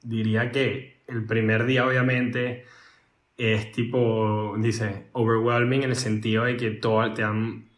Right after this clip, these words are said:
te meten en un, en un cuarto, es como el, es como el primer día de universidad, para que más o menos tengas idea, te dan un onboarding y te dicen todas las perks y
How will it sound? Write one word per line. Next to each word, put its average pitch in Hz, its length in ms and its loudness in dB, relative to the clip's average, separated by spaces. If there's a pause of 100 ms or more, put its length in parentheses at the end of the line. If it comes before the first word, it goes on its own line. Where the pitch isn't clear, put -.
(140)
te 113 120 -4
meten 110 320 0
en 120 100 -2
un, 113 180 -8
en 113 120 -4
un 110 140 0
cuarto, 117 760 0
es 110 100 -4
como 135 320 -2
el, 107 360 -6
es 117 80 -12
como 143 180 0
el 110 180 0
primer 113 320 0
día 123 320 0
de 117 140 -2
universidad, 110 560 -2
para 113 140 -2
que 110 60 -4
más 107 100 -4
o 113 40 -6
menos 110 160 -6
tengas 117 140 -4
idea, 110 380 -2 (300)
te 110 100 -2
dan 107 140 0
un 113 120 2
onboarding 113 1000 0
y 107 140 -4
te 110 100 -6
dicen 107 360 -6
todas 117 200 0
las 107 120 -6 (120)
perks 110 680 -2
y 101 420 -10